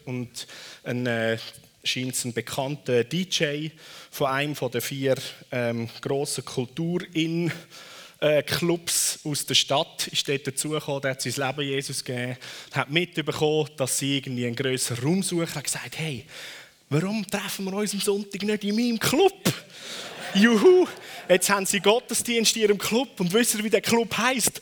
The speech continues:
La Bomba! <laughs> Woo! <laughs> Wie gut ist das? Wow.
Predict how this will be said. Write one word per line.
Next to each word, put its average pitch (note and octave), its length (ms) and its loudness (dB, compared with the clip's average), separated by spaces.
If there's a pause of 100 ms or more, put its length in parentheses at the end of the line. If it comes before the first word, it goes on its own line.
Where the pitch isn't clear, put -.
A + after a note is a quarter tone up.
(140)
La A#2+ 280 2
Bomba! D#3+ 720 4
<laughs> A3 1600 2
Woo! C#5 720 10
<laughs> C#4 40 -2 (4000)
Wie E4 240 6
gut D#4+ 360 -2
ist - 200 2
das? F3 440 2 (2000)
Wow. C#3 440 2